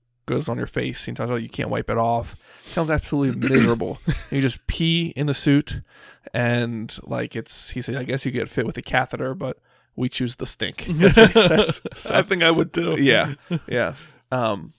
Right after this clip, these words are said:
Speaker 1: so, yeah, that would be
Speaker 2: Except
Speaker 1: hard.
Speaker 2: then you're, like, sloshing around in it, you'd
Speaker 1: Yeah,
Speaker 2: think.
Speaker 1: it's,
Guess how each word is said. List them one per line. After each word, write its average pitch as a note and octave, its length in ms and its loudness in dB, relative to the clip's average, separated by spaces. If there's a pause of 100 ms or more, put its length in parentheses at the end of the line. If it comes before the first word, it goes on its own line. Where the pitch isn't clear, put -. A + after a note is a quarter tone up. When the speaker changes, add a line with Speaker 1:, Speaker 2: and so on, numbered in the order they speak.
(140)
Speaker 1:
so, A#2+ 420 -4 (100)
yeah, C3+ 140 -4
that B2+ 100 -4
would B2+ 120 -4
be B2 160 -4
Speaker 2:
Except G#3+ 240 -4
Speaker 1:
hard. A#2+ 120 0
Speaker 2:
then F#3+ 140 0
you're, E3 100 -2
like, C#3 180 -6
sloshing C#3+ 500 -10
around C3 420 -8
in B2+ 100 -10
it, C3+ 140 -10
you'd C#3 180 -10
Speaker 1:
Yeah, F#3 260 4
Speaker 2:
think. C3 120 -2
Speaker 1:
it's, - 140 -16